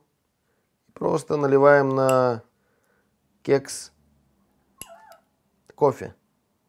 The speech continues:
Это пропитка. Это пропитка для нашего кекса. У меня в чашке три столовые ложки рикотты.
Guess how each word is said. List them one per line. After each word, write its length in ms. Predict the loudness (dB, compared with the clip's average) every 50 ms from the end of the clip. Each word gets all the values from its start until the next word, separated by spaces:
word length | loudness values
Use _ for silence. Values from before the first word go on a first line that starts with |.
| _ _
Это 200 | -8 -6 -4 -4
пропитка. 560 | -2 -4 -4 -4 -8 -12 -12 -14 -18 -20 -20 _ _ _ _ _ _ _ _ _ _ _ _ _ _ _ _ _ _ _ _ _ _ _ _ _ _ _
Это 260 | -10 -8 -6 -4 -4 -2
пропитка 520 | -2 -2 -2 -2 -6 -10 -8 -6 -6 -6
для 160 | -4 -4 -4
нашего 360 | -4 -4 -6 -6 -8 -8 -8
кекса. 440 | -8 -8 -10 -12 -12 -14 -18 -18 -20 -20 _ _ _ _ _ _ _ _ _ _ _ _ _ _ -20 -20 -20 -20 _ -20 -20 -20 -20 -20 _ _ -20 -20 -10 -4
У 80 | 0
меня 200 | 2 2 2 2
в 60 | 2
чашке 580 | 4 6 6 6 6 4 2 0 0 0 -2 -4 _ _ _ _ _ -20 -20 _ _ _
три 280 | -2 0 0 0 0 -2
столовые 520 | -4 -2 2 2 4 4 2 2 2 0
ложки 400 | 0 2 0 0 -2 -4 -6 -4
рикотты. 720 | -4 -4 -4 -4 -4 -2 -2 -2 -4 -8 -16 -16 -16 -16